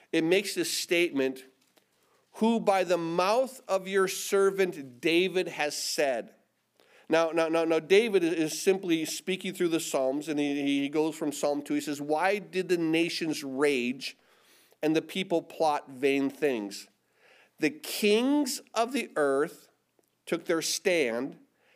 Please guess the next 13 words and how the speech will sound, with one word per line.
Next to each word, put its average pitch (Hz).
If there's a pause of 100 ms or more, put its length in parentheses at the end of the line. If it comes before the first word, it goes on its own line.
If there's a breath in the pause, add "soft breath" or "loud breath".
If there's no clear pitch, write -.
(340 soft breath)
and 160
the 165
rulers 160
were 151
gathered 170
together 151
against 151
the 151
Lord 143
and 139
against 139
his 135
Christ." 131